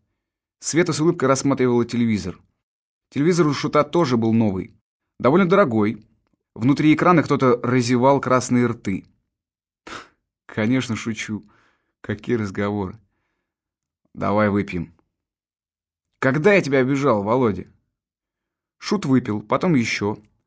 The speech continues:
потом закашлялся и вышел из комнаты. Я с кем-то чокался, расплескивая водку, что-то кричал. Крепкощекая Арина задирала большую верхнюю губу.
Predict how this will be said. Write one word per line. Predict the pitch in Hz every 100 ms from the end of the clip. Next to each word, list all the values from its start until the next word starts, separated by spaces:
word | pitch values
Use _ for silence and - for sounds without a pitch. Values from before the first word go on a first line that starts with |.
| _
потом | - 135 165
закашлялся | 131 143 160 135 120 120
и |
вышел | 120 151 123
из | 110
комнаты. | - 92 85 - - _ _ _ _
Я | 120 156
с | 151
кем-то | 147 127 117
чокался, | 110 160 143 143 - 117 107
расплескивая | 113 - 123 127 117 - 113 110
водку, | 110 117 110 - - _ -
что-то | 113 -
кричал. | 117 110 160 156 151 - _ _ _ _ _ _ _ _
Крепкощекая | - 131 - 143 - 170 165 143
Арина | - 143 151 147
задирала | 131 131 127 120
большую | 120 120 - 139
верхнюю | 123 123 131 120
губу. | 117 113 98